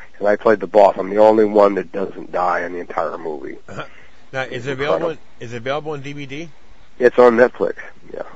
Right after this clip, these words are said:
Speaker 2: Okay. Cool. Cool.
Speaker 1: Yeah, The Janitor. Uh, with, uh, the, it was a first-time filmmaker right out of Columbia Broadcasting, uh, named Andy, uh, Signori, and, uh, he's gone on to do other things. I actually did some other stuff with YouTube, on YouTube with him.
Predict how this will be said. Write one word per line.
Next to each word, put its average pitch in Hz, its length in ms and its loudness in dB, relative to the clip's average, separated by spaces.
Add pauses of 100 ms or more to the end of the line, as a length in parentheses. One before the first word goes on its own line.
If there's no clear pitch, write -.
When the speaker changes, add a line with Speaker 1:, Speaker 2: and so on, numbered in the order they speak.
Speaker 2:
Okay. 139 280 -6
Cool. 107 360 -12
Cool. 107 240 -10 (680)
Speaker 1:
Yeah, - 240 -10
The - 120 -14
Janitor. 82 600 -10
Uh, 98 240 -2
with, 95 240 -6
uh, 95 300 -2 (220)
the, 107 280 0
it 98 140 -2
was 104 140 -4
a 113 80 0
first-time 123 500 6
filmmaker 107 580 4
right 104 140 6
out 104 100 4
of 104 80 0
Columbia 98 480 0 (380)
Broadcasting, 98 720 2 (440)
uh, 98 300 -6
named 101 280 0
Andy, 101 520 0
uh, 90 220 2
Signori, 98 520 4 (640)
and, 101 380 -4
uh, 95 320 -2 (360)
he's 104 360 -8
gone 101 220 6
on 101 220 4
to 82 40 -12
do 98 160 -6
other 107 200 2
things. 101 460 -2
I 117 340 4
actually 107 400 2
did 104 240 -2
some 98 120 -4
other 113 180 2
stuff 98 200 2
with 92 140 -8
YouTube, 123 400 -4
on 107 200 0
YouTube 104 400 -2
with 87 180 -10
him. 87 260 -8